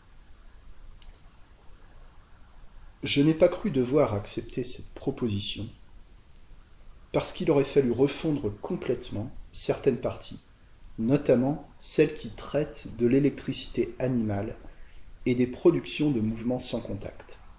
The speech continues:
pour tenir compte de faits nouveaux recueillis depuis une dizaine d'années. De plus,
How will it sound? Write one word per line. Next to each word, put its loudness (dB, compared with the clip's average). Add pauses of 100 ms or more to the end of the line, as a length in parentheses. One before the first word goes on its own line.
(420)
pour -4
tenir 4
compte -2 (240)
de 2
faits 8
nouveaux 10
recueillis 4 (340)
depuis -2
une 0
dizaine 4
d'années. -2 (2500)
De 4
plus, 0